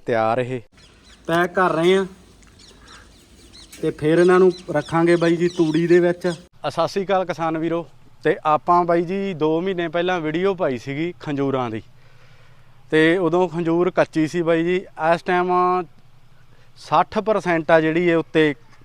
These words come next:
ਪੱਕ ਚੁੱਕੀ ਆ, ਜਿਹਦੇ ਵਿੱਚੋਂ ਆਹ ਤੁਹਾਨੂੰ ਦਿਖਾਉਣੇ ਆ ਵੀ ਜਿਹੜੀ ਆਹ ਚੀਜ਼ ਬਣੀ ਪਈ ਆ, ਇਹ ਪੱਕ ਚੁੱਕੀ ਆ, ਪੋਲੀ ਵੀ ਆਵੇ ਬਹੁਤ ਹੋ ਗਈ ਆ। ਤੇ ਖਾਣ ਦੇ ਵਿੱਚ ਵੀ ਜਿਹੜਾ ਪੂਰਾ ਟੇਸਟ ਆ ਜੀ ਇਹਦਾ ਸਿਰਾ।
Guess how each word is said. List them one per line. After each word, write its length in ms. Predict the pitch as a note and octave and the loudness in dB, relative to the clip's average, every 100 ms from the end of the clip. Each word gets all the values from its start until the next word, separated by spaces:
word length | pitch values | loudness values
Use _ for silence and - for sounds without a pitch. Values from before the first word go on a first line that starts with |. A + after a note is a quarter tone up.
| - - - | -20 -16 2
ਪੱਕ 260 | C#3 - B2+ | 2 2 -6
ਚੁੱਕੀ 360 | C#3+ - D#3 | -6 0 2
ਆ, 80 | D#3+ | 2
ਜਿਹਦੇ 300 | C#3+ F3+ G#3 | 0 2 4
ਵਿੱਚੋਂ 420 | G3 - F#3 F3+ - - - - - | 2 0 0 0 -6 -20 -20 -20 -4
ਆਹ 140 | D3+ F3 | 2 2
ਤੁਹਾਨੂੰ 260 | E3+ F3+ | 2 0
ਦਿਖਾਉਣੇ 420 | D#3 C3+ C3 C3+ D3+ | -2 -2 -2 -2 -2
ਆ 60 | |
ਵੀ 120 | D#3 D3+ | -2 -2
ਜਿਹੜੀ 260 | D#3 D#3+ | 0 2
ਆਹ 240 | D3+ E3 F3 | 2 2 0
ਚੀਜ਼ 260 | E3 D3 | -4 -4
ਬਣੀ 300 | C#3 C#3 C#3 | -2 -2 -2
ਪਈ 260 | C3 C#3 C#3+ | -2 -2 0
ਆ, 80 | D3+ | 0
ਇਹ 200 | F#3 E3 | 0 0
ਪੱਕ 320 | E3 C#3 D3 | 0 0 -2
ਚੁੱਕੀ 340 | D3 - E3+ | -4 -2 0
ਆ, 80 | E3+ | 0
ਪੋਲੀ 420 | - D#3 D3+ D#3 | 0 -2 0 0
ਵੀ 100 | D#3+ | 2
ਆਵੇ 220 | D3+ D3+ | 2 2
ਬਹੁਤ 260 | C#3 C3 C#3 | 0 0 0
ਹੋ 220 | C3 B2+ | -4 -4
ਗਈ 160 | A2+ A2 | -4 -8
ਆ। 60 | - - - - - - - | -10 -20 -20 -20 -20 -20 -6
ਤੇ 80 | D#3+ | -6
ਖਾਣ 400 | - D#3 D#3+ E3 | 0 2 2 2
ਦੇ 160 | F3 | 2
ਵਿੱਚ 220 | F3 F3 F#3 | 2 2 0
ਵੀ 260 | G3 F#3 - - - - - - - D3+ | -2 -2 -8 -20 -20 -20 -20 -14 -6 -2
ਜਿਹੜਾ 260 | E3+ F#3 | 0 0
ਪੂਰਾ 440 | - - C4 C4 G3 | -2 -6 -2 2 2
ਟੇਸਟ 380 | F#3 D#3 - D3 | 2 0 0 -4
ਆ 80 | |
ਜੀ 80 | C3 | -2
ਇਹਦਾ 260 | C#3 C#3 B2+ - - - - | -2 -2 -4 -10 -20 -20 -6
ਸਿਰਾ। 300 | D#3+ D3 | 0 2